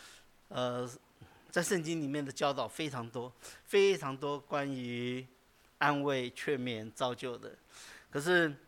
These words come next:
在我自己心里面，总是有一个，有一个想法，我总是觉得说，因为我爱我的教会，我爱我的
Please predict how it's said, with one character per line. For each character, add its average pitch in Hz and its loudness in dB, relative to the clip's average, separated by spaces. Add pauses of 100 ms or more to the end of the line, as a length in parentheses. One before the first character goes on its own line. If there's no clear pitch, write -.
(560)
在 180 10
我 147 8
自 156 -4
己 147 -4
心 160 -4
里 160 -2
面， 156 0
总 127 -6
是 156 -2
有 123 -4
一 131 -4
个， 127 -2 (1400)
有 135 2
一 143 2
个 139 2 (800)
想 131 2
法， 110 0
我 131 -2
总 143 -2
是 180 -2
觉 156 -2
得 147 6
说， 156 -2 (680)
因 175 4
为 160 6 (500)
我 139 0
爱 165 4
我 131 0
的 131 -2 (460)
教 156 4
会， 139 0
我 123 -2
爱 143 2
我 123 0
的 123 -4